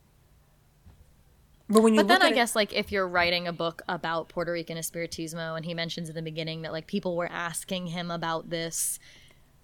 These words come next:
Speaker 2: wouldn't you write it for Puerto Rican? Although, d-, you don't have to write it for people who do Puerto Rican Espiritismo, because they know how Puerto Rican Espiritismo,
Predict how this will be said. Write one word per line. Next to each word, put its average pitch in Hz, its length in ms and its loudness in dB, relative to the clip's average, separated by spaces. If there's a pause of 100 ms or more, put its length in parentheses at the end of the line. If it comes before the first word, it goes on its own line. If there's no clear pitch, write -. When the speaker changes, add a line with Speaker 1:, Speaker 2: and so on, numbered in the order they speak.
(340)
Speaker 2:
wouldn't 185 460 -2
you 180 160 -4
write 165 280 -2
it 165 140 -2
for 156 540 -8 (200)
Puerto 165 280 -4
Rican? 160 280 -12
Although, 226 380 4
d-, - 220 -14
you 190 140 -6
don't 165 140 -8
have 247 200 4
to 208 60 -4
write 165 160 -2
it 170 60 -6
for - 100 -10
people 180 340 -10
who 175 200 -6
do 202 220 -2
Puerto 175 260 -4
Rican 170 180 -6
Espiritismo, 180 560 -6
because 196 220 -8
they 214 160 2
know 196 160 0
how 185 100 0
Puerto 190 220 0
Rican 190 220 -6
Espiritismo, 190 380 -6